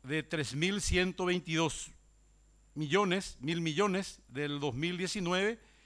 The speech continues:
y con una diferencia de cuatro mil doscientos noventa y tres mil millones. Es decir, hemos pedido un aumento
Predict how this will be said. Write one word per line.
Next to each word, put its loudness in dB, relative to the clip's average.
y -4
con 0
una 2
diferencia 2
de 0
cuatro -4
mil -2
doscientos -2
noventa 0
y -2
tres -4
mil 0
millones. -6
Es -2
decir, 2
hemos 0
pedido 0
un -4
aumento 0